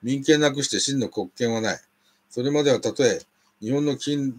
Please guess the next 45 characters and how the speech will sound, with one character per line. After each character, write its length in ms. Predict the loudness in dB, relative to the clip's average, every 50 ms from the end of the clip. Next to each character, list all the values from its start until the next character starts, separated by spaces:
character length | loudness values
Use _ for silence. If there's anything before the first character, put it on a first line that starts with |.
| -8 -2
辺 220 | 0 0 0 2 2
で 240 | 2 2 0 0 -4
戦 220 | -6 -4 -4 -2
争 180 | 0 2 2 4
が 140 | 6 4 4
起 40 | 4
こ 80 | 2 0
っ 40 |
て 140 | 0 -4 -6
も、 200 | -6 -6 -8 -8 -6
我 80 | -2 0 2 4
々 160 | 4 6 4
は 80 | 4
局 240 | 2 0 -2 2 4
外 180 | 4 4 4 4
中 140 | 0 -2 -2
立 240 | -2 -2 -2 -2
を 40 | 0
守 260 | 0 2 2 2 2
る 60 | 2 0
べ 100 | -2 -6
き 100 | -8 -12
だ。 160 | -12 -14 -16 _ _ _ _ _ -20 _ _ _ _ _ _ _ _ _
こ 80 | -2
れ 80 | 0 4
か 120 | 4 4
ら 80 | 4 4
先 240 | 2 0 0 0 -2
も 100 | -2 0
軍 160 | 0 -2 -2
事 140 | -2 4 6
大 180 | 8 8 8
国 200 | 6 0 0 0
へ 40 | 0
の 140 | 0 -2 -4
道 260 | -6 -4 -2 0 2
を 20 |
歩 180 | 2 2 2 0
む 20 |
べ 100 | -2 -2
き 100 | -4 -4
で 100 | -4 -4
は 100 | -4 -4
な 100 | -4 -6
く、 240 | -6 -6 -8 -8 -8